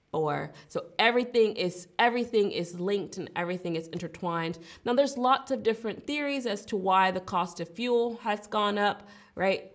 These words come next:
We do know that for a while they have been saying that there is a crisis in terms of how much fuel is left in the world, right? So that's why we've been trying to come up with other types of ways to fuel and, um,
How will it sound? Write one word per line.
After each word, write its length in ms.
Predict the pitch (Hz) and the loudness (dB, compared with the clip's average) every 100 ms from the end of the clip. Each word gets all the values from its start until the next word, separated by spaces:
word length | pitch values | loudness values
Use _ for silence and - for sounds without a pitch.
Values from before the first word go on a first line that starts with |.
| _ | _
We 100 | 202 | -6
do 220 | 180 214 | -4 -2
know 320 | 208 196 202 208 | 0 2 2 2
that 420 | 175 151 - - | 0 -2 -6 -12
for 200 | - 185 | 0 2
a 80 | 175 | 4
while 340 | 247 247 240 | 6 8 6
they 160 | 208 202 | 2 -2
have 220 | 196 185 | -4 -4
been 160 | 175 | -4
saying 320 | 175 175 170 170 | -2 -2 -2 -2
that 160 | 165 | -4
there 160 | 165 156 | -2 -2
is 100 | 156 | -4
a 60 | |
crisis 520 | 156 185 165 165 156 160 | -8 -4 -2 -4 -8 -8
in 120 | 160 | -6
terms 320 | 160 156 156 | -4 -6 -6
of 120 | 151 - - | -8 -10 -18
how 260 | - 180 165 | 0 2 4
much 360 | 180 165 - | 0 -2 -6
fuel 540 | - 254 262 254 247 - - - | -6 -2 0 0 -2 -8 -20 -8
is 180 | 170 196 | -6 -2
left 300 | 277 302 294 | -2 -2 -4
in 100 | 269 | -4
the 60 | |
world, 520 | 262 262 262 262 262 - | -2 -4 -4 -4 -8 -10
right? 340 | 208 208 220 - - - | -6 -6 -6 -12 -20 -20
So 100 | - | 0
that's 180 | 185 190 | 2 4
why 140 | 202 | 4
we've 180 | 180 185 | 4 2
been 300 | 185 175 180 175 - _ | 0 0 0 -4 -18 _
trying 260 | 208 180 185 | 0 2 2
to 80 | |
come 140 | 185 196 | 0 0
up 120 | 165 | 2
with 240 | 170 175 170 | 0 0 0
other 480 | 190 185 180 175 175 | 0 4 6 4 2
types 400 | - 180 170 - | -2 0 0 0
of 120 | 185 160 | -2 0
ways 440 | 170 165 170 170 | 2 2 0 -4
to 140 | - | -6
fuel 680 | 170 - 185 208 202 196 190 | -6 -6 -2 4 6 4 2
and, 340 | 120 156 156 151 | -2 0 0 -2
um, 540 | 147 151 151 147 151 | -2 -2 -2 -4 -6